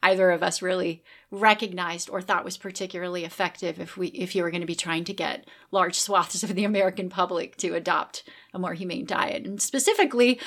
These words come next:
what we, what we didn't like was the health food version of veganism that was being promoted in virtually every magazine,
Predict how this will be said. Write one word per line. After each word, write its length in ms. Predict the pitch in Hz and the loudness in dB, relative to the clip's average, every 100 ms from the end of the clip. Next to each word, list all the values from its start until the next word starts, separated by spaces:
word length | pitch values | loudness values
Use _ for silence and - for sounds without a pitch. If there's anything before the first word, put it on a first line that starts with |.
| - - | -14 -4
what 180 | 226 220 | -2 0
we, 240 | 226 214 | -2 -2
what 220 | 202 208 208 | 0 0 2
we 120 | 214 | 0
didn't 260 | 220 214 | 0 -2
like 300 | 302 190 190 | -2 -2 -2
was 240 | 190 180 175 | -4 -4 -6
the 140 | 190 175 | -8 -8
health 340 | - 208 202 | 0 0 0
food 260 | - 175 165 | -4 -6 -4
version 480 | 185 175 - 175 | -6 -4 -4 -4
of 200 | - 175 | -4 -6
veganism 520 | 170 185 185 170 - - | -2 -2 -2 -6 -6 -4
that 160 | - | -6
was 140 | - 190 | -6 -8
being 200 | 196 175 | -8 -8
promoted 500 | - 180 175 180 185 | -6 -4 -4 -4 -4
in 100 | 208 | 0
virtually 680 | 220 311 - 262 226 220 - - - | 2 2 2 0 0 -4 -8 -16 -2
every 300 | 269 262 277 | 0 2 2
magazine, 1000 | 233 208 196 196 190 196 190 190 190 190 | 2 2 0 -4 -6 -8 -8 -8 -10 -12